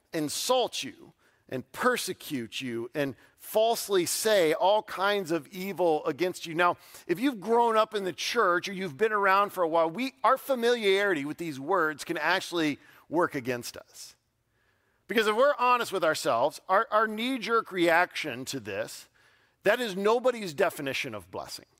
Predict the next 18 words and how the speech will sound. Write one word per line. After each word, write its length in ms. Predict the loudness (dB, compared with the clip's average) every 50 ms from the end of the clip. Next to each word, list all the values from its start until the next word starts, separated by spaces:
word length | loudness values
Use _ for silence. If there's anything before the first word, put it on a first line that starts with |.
| _ _ _ _ _ _ _ _ _ _ _ _ _ _ -2
That, 200 | -2 -2 0 2
that's 340 | 0 0 0 -2 -8 -4 0
not 180 | 0 0 2
how 200 | 2 2 2 0
any 340 | 0 -2 -2 -2 2 2 2
of 100 | 2 2
us 160 | 0 -2 -2 -2
understand 800 | -4 -2 0 0 -2 -2 -4 -4 -2 0 0 2 2 0 2 2
that 220 | 4 4 4 4
or 120 | 2 2 2
receive 340 | 2 -2 -4 -4 -6 0 0
that. 100 | 0 0
In 80 | 0
fact, 240 | 0 0 0 0 0
a 40 | -2
little 260 | 2 2 4 2 4
bit 160 | 2 0 2
later 400 | 2 2 2 4 2 2 0 -2